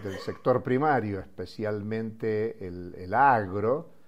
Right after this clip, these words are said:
luego de la sequía de, eh, el ciclo anterior, es que no disminuye tanto la economía argentina.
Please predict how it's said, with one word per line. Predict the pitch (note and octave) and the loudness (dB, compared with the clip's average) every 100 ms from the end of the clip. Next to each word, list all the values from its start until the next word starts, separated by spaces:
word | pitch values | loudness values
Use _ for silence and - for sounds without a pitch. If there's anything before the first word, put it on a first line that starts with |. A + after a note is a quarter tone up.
| - - - - - | -20 -20 -20 -20 -16
luego | E2+ G2+ G#2+ G#2 G#2 | -8 -4 -2 0 -2
de | F#2+ F2+ | -2 -6
la | F#2 F2+ F2+ F#2 F#2 | -8 -8 -8 -10 -12
sequía | - - E2+ E3 F#3 D3+ G#2 F#2 - - - | -12 -10 -8 -4 0 2 2 0 -8 -20 -20
de, | A2 F#2 F#2+ F#2+ A2 - | -18 -12 -8 -6 -6 -8
eh, | G2 F2+ F2 - - | -14 -14 -14 -16 -16
el | F2 F2+ | -12 -10
ciclo | F2+ - C#3 - A2+ | -8 -2 -2 -2 0
anterior, | A2 A2+ A2 C#3+ C3 C#3 F3+ G3 - - - - - | 0 0 0 2 4 2 0 -6 -18 -20 -20 -20 -14
es | F#2+ | -14
que | - C3 A2+ | -8 -6 -4
no | G#2 A2 | -4 -4
disminuye | G#2+ F#2+ G2+ G#2+ G2+ G2+ | -4 -6 -6 -4 -4 -4
tanto | G2+ C3+ A2+ F#2+ - F#2 - | -2 -2 -2 -8 -10 -12 -12
la | F2+ | -14
economía | F#2 F2 E2+ F2+ | -12 -14 -12 -12
argentina. | E2+ - F2 - E2+ E2 | -12 -14 -18 -18 -18 -20